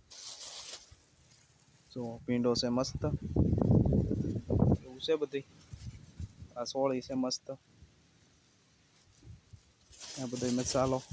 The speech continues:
આદુ, કોથમરી, ટમેટા, લચ્છા, ઓલા મરચાં ને એવું. એટલો બંધો પવન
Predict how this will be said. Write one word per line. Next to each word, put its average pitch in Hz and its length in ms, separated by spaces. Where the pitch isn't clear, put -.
આદુ, 135 260
કોથમરી, 123 640
ટમેટા, 127 540
લચ્છા, 135 420
ઓલા 113 300
મરચાં 127 400
ને 120 60
એવું. 131 200
એટલો 147 320
બંધો 147 300
પવન 143 340